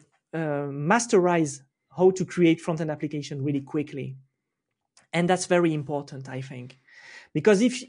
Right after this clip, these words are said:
it's good to learn C S S, okay? But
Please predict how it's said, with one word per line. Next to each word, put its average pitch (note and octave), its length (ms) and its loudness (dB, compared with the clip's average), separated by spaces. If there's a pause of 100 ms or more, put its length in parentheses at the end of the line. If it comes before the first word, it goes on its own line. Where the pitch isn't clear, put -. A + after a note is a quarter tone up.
it's G#3+ 300 -2
good F4+ 220 8
to G#3 120 0
learn D#3 200 2
C D#3+ 180 -4
S C#3+ 140 -4
S, C3 340 -8
okay? G#3 320 -4 (460)
But G3 260 6